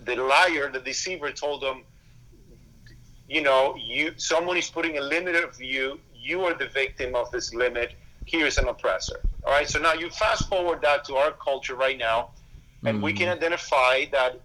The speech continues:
Speaker 1: there is a, there is a, a history between whites and blacks in America, in
Speaker 2: Mm-hmm.
Speaker 1: which, you know, blacks got the, the bad end of the stick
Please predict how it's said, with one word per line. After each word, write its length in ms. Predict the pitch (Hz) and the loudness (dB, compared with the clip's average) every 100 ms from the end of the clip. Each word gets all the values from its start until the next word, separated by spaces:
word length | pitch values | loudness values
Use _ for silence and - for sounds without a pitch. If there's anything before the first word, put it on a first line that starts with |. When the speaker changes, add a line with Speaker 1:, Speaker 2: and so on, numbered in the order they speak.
| - | -14
Speaker 1:
there 140 | 139 147 | -8 -6
is 200 | - - | -6 -6
a, 240 | 147 147 - - | -8 -10 -16 -10
there 160 | 135 139 | -6 -4
is 260 | 131 - - | -4 -6 -2
a, 320 | 127 123 120 - - - | -2 -2 -6 -16 -18 -6
a 60 | 127 | -2
history 520 | 180 196 - 202 175 | 0 -2 -2 -2 -2
between 480 | 156 - 151 143 143 | -4 -4 -4 -6 -8
whites 420 | 117 131 143 135 | -2 2 2 0
and 140 | 139 120 | -4 0
blacks 340 | 117 120 120 | 2 2 0
in 80 | 131 | -6
America, 520 | 117 110 98 - - - - - - 143 | -2 0 0 -2 -6 -6 -16 -18 -10 -8
in 120 | 143 | -4
Speaker 2:
Mm-hmm. 100 | 107 | 0
Speaker 1:
which, 460 | 143 143 185 - - - | 0 0 0 -4 -8 -8
you 100 | 151 | -2
know, 160 | 143 135 | 0 0
blacks 520 | 135 147 180 180 - - | 2 4 6 4 -8 -6
got 240 | 147 139 139 | 0 0 0
the, 120 | 131 117 131 | -8 -8 -8
the 100 | 123 - | -8 0
bad 240 | 131 131 | 2 2
end 160 | 135 135 | 2 -2
of 120 | 123 123 | -4 -6
the 80 | |
stick 380 | 120 - 135 131 | -8 -4 -2 -2